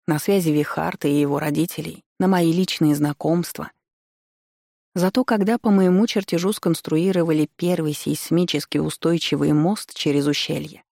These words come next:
стало понятно, что протекция здесь ни при чём. Самые рьяные кумушки теперь обращались ко мне уважительно даже за спиной и норовили пристроить дочурок не в замуж, а в колледж.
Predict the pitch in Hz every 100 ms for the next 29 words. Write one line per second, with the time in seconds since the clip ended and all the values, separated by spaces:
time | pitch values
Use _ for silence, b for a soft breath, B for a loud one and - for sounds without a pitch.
0 | _ _ _ _ _ _ _ - 226 262
1 | 254 240 262 254 226 - 202 - 175 -
2 | 220 - - 165 151 160 - 147 143 -
3 | 76 101 - _ _ _ _ _ _ _
4 | - 233 240 220 208 220 214 190 - 220
5 | 180 - 151 156 165 151 135 151 - 185
6 | 156 - 151 156 156 147 147 147 202 170
7 | 151 151 156 190 170 165 - 156 170 151
8 | - _ _ _ 190 196 185 196 240 190
9 | 165 - 202 180 156 151 - 220 185 -
10 | 151 147 156 247 254 165 - 190 - -
11 | 240 147 - -